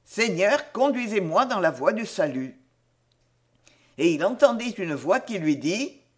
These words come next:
Arsène, fuis, tais-toi et livre-toi au repos de la contemplation. C'est le moyen de commencer à ne plus pécher. » Pourvu de cette seule règle par le précepte du Seigneur,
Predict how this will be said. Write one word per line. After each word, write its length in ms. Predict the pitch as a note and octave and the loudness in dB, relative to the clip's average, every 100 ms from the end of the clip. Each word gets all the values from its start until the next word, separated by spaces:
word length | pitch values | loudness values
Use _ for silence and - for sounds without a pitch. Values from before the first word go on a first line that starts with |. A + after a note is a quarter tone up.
| _ _ _ - | _ _ _ -2
Arsène, 640 | A3+ - A3+ A#3+ C4+ E3+ | -2 -2 0 2 2 -2
fuis, 580 | - E3+ G3+ C4+ C#4+ _ | -8 -4 -2 -4 -6 _
tais-toi 560 | A3+ A#3 D#3+ F3 A3 C#4 - - | -6 -6 4 6 6 4 -8 0
et 140 | F3+ E3+ | 4 4
livre-toi 760 | G3 C4 G3+ G3 D3+ G3 C4+ - | 4 -2 -2 -6 2 4 4 -2
au 60 | |
repos 480 | C#3+ F#3 A3 G3 C4+ | -2 -2 -2 -4 -4
de 100 | C4 | 0
la 100 | E3+ | 0
contemplation. 920 | - A#3+ C4 A#3+ F3 D3+ - C3 B2+ B2+ _ _ _ _ _ _ _ _ _ | 0 -6 -4 -6 -6 -8 -6 -8 -8 -14 _ _ _ _ _ _ _ _ _
C'est 140 | F#3+ | 4
le 60 | F3+ | 4
moyen 500 | D#3 G3 F3 F#3 C4+ | 6 6 6 2 2
de 120 | C4+ | -2
commencer 540 | - G3 F3 D#3+ A3+ C4 | -2 -4 -4 -4 -4 -2
à 100 | G#3 | -2
ne 100 | D3 | -4
plus 280 | - G#3+ | -8 -10
pécher. » 600 | - F3+ D#3 - A#2+ B2 _ _ _ _ _ _ _ _ _ _ _ _ _ - | -2 -2 -2 -6 -6 -8 _ _ _ _ _ _ _ _ _ _ _ _ _ 2
Pourvu 340 | B3+ A#3+ C4+ | 4 4 0
de 120 | C#4 | 0
cette 280 | - E3 D#3 | 0 -2 -4
seule 300 | - C4+ C4+ | 0 4 4
règle 400 | F3 G#3 A3+ F3+ | 4 2 2 -4
par 180 | F3 D3+ | -4 -6
le 100 | D#3 | -6
précepte 480 | - A#3 C#4 C#4 G#3+ | -8 -4 2 2 2
du 160 | D#3+ | -2
Seigneur, 580 | D#3 D3 C3 C3 F3 C4+ | -2 -2 -2 0 0 -2